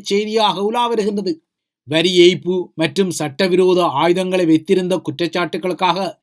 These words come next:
இந்த மாதம் தண்டனையை பெறவிருந்த தனது புதல்வனான ஹண்டர் பைடனை காக்க தனது அரச தலைவர்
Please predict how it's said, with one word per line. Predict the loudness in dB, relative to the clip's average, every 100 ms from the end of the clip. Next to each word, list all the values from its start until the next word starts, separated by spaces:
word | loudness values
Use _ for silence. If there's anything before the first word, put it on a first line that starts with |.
| -8
இந்த | -2 2
மாதம் | 2 2 2 0 -2
தண்டனையை | -4 -4 0 2 4 4 2 0
பெறவிருந்த | 0 2 4 4 2 0 -2 -2
தனது | 0 2 2 2
புதல்வனான | 0 0 2 2 2 0 -2
ஹண்டர் | -2 0 0 0
பைடனை | 0 0 -2 -4
காக்க | -2 -2 0 -4 -4 -4 -2
தனது | 0 2 2 0 -2
அரச | -2 -2 -2
தலைவர் | -2 -2